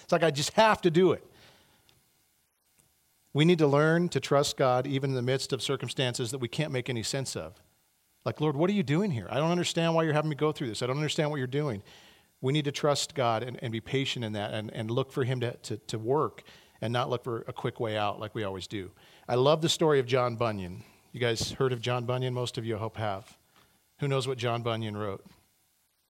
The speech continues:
The Pilgrim's Progress. Good job. I was making sure. Just, that was a quick test. You guys passed. John Bunyan was imprisoned for preaching the gospel. He was in prison for twelve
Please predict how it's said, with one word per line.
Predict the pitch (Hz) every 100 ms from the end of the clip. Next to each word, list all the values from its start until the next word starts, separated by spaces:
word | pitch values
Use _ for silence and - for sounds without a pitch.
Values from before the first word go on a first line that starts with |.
| _ _ _ _ _ -
The | -
Pilgrim's | 147 139 135
Progress. | - 131 110 98 98
Good | - 123
job. | 120 98 - -
I | 117
was | 110
making | 117 -
sure. | -
Just, | 120 113 - _ - -
that | 117
was | 110
a |
quick | - 131 -
test. | 123 104
You | 123
guys | 113
passed. | - 117 107 - - _ - - - - _ -
John | 160 180
Bunyan | 170 185 170
was | 147
imprisoned | 139 127 170 165 151 123 - -
for | -
preaching | 123 147 -
the | 131
gospel. | 120 120 110 101 80 _ _ _ _ _ _ _ _ -
He | 151
was | 165 139
in | 147 123 -
prison | 156 135 139
for | 117
twelve | 123 - 147 156 160 160